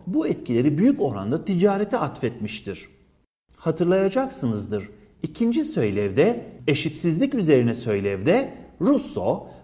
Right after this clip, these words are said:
başkalarının acılarından rahatsızlık duymak olarak merhameti insan doğasının temel bir parçası olarak ele almıştır.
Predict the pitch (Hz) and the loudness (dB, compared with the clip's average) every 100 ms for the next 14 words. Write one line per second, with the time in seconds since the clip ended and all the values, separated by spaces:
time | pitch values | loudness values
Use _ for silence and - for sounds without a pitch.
0 | 123 113 123 - 175 170 185 233 277 - | -4 -2 -2 0 2 4 4 4 4 2
1 | 139 131 123 120 127 135 139 143 143 - | 2 4 4 4 4 2 2 0 -2 -8
2 | 156 220 233 139 143 196 - 120 104 101 | 0 0 2 4 4 4 0 0 0 0
3 | 160 - - - 110 123 127 123 123 123 | -2 -6 -20 -6 0 2 2 0 2 2
4 | 123 214 247 - - - 143 139 - 247 | 2 0 0 -8 -10 0 0 0 -2 0
5 | 214 143 117 113 135 190 208 185 233 285 | 4 6 4 2 -2 -4 -2 -2 -2 -2
6 | 254 240 233 240 233 254 190 110 104 117 | -4 -4 -4 -4 0 4 4 2 0 2
7 | 117 107 104 104 - 101 85 | 4 4 2 -4 -8 -10 -10